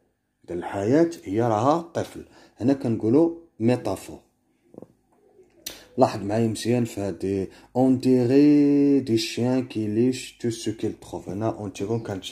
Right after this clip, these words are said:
شبهت، آه، ك-، كخيو قالت لي، "أنت داير بحال داك الكلب حاشاكم". اللي، اللي لقاها تيل-، تيلعقها.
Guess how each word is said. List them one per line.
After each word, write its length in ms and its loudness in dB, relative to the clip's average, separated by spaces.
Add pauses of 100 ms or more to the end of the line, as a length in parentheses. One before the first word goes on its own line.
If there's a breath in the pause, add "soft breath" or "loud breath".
(180)
شبهت، 600 -12
آه، 320 -12 (220)
ك-، 280 -10 (420 loud breath)
كخيو 320 2
قالت 260 -4
لي، 60 -4
"أنت 160 -8
داير 220 -4
بحال 280 -4
داك 220 -6
الكلب 340 -6
حاشاكم". 560 -4
اللي، 160 2
اللي 200 6
لقاها 580 0 (540)
تيل-، 400 -2
تيلعقها. 960 -6